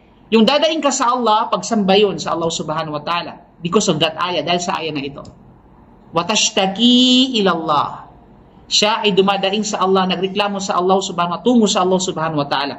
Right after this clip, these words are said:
Okay? Pero yung pangalawa na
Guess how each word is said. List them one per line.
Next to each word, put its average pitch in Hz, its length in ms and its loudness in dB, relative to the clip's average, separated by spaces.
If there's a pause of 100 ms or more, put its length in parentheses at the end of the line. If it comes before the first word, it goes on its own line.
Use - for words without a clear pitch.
(600)
Okay? 240 400 0 (380)
Pero 311 320 2
yung 254 160 0
pangalawa 269 560 2
na 214 120 -2